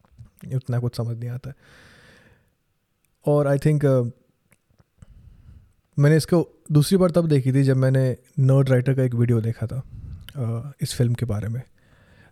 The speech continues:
Nerd Writer का मैं काफ़ी time से video देख रहा हूँ। अ, आप जानते होंगे, वो एक वीडियो ऐसे इस YouTube पे, और उसने एक वीडियो बनाई थी,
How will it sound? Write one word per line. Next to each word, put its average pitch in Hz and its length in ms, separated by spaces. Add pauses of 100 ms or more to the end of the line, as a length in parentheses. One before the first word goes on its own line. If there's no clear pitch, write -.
Nerd 190 200
Writer 214 220
का 214 160
मैं 175 440
काफ़ी 143 420
time 156 160
से 147 80
video 147 200
देख 135 140
रहा 143 80
हूँ। 151 100 (260)
अ, 120 260 (160)
आप 127 240
जानते 131 380
होंगे, 113 180
वो 110 380
एक 131 140
वीडियो 131 300
ऐसे 123 200
इस 120 80
YouTube 117 460
पे, - 160 (720)
और 139 140
उसने 151 380
एक 147 80
वीडियो 139 220
बनाई 139 200
थी, 139 400